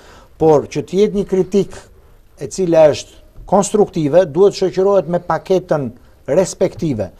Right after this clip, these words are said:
Dhe kjo paketë ju shpjegohet shqiptarëve se çfarë të mira do të kishte në rast se do të kalonte. Dhe kjo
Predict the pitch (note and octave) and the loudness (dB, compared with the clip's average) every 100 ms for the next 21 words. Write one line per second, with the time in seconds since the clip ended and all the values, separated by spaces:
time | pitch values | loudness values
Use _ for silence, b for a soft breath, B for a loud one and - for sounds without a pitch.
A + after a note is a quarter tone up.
0 | b b - A#2+ G3+ A3 G#3 G3 G#3 G3+ | b b -8 -6 -2 -2 0 0 0 -2
1 | G3+ - F3 E3 F#3+ F3 - - F#3+ G3 | -4 -4 -4 0 0 0 -4 -4 0 0
2 | F#3+ F3 F3 - G3+ F#3+ F#3+ G3+ F3+ D#3 | 0 -2 -8 -4 -2 -2 -4 -4 -4 -6
3 | - G3 F3 E3+ D#3+ F3+ F3 E3+ D3+ F3 | -14 -14 -10 -8 -4 -4 -4 -6 -4 -6
4 | - D#3+ F3 D3+ A2+ - b b b b | -4 0 2 0 -4 -14 b b b b
5 | C#3 C#3 | -8 0